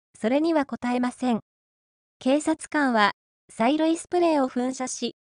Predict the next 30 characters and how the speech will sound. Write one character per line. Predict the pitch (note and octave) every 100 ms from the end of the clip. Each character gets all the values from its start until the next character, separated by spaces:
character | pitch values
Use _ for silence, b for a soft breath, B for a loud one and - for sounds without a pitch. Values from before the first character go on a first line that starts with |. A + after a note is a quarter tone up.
| _ _
男 | - B3 D#4
性 | E4 E4
を | D#4+
車 | - D4 D4+ D4+
か | D4+
ら | D4+
降 | C#4
ろ | C#4
す | C4+ -
と、 | A3 G3+ _ _ _
地 | - D4
面 | D#4+ C#4
に | A#3
ひ | A3
ざ | A#3+
ま | B3+
ず | B3 B3
か | B3+
せ、 | - G#3+ F#3+ _ _ _
手 | -
錠 | G#3 C#4 D4+
を | D4
か | -
け | - C4+
ま | C4+
し | -
た。 | G#3+ F3+ _ _ _ _ _ _ _ _
そ | A#3
の | B3+
後、 | C#4 C4